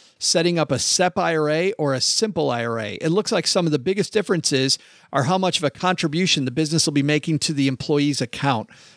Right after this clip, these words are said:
My wife will have five employees working for her, and we want to make the best choice for the business. Also, can we still contribute to a Roth I R A that we've been maxing out the last couple of years?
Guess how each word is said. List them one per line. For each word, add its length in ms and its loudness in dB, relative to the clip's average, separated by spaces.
My 120 0
wife 260 0
will 80 4
have 100 0
five 420 2
employees 600 0
working 320 0
for 240 2
her, 60 2
and 100 0
we 80 0
want 180 2
to 60 0
make 180 0
the 80 2
best 240 0
choice 300 0
for 100 0
the 80 2
business. 560 -2
Also, 460 0
can 180 0
we 120 2
still 180 0
contribute 480 0
to 140 0
a 80 2
Roth 320 0
I 180 2
R 140 2
A 160 2
that 160 -4
we've 180 0
been 160 0
maxing 380 -2
out 220 0
the 80 -2
last 240 2
couple 240 0
of 40 2
years? 300 0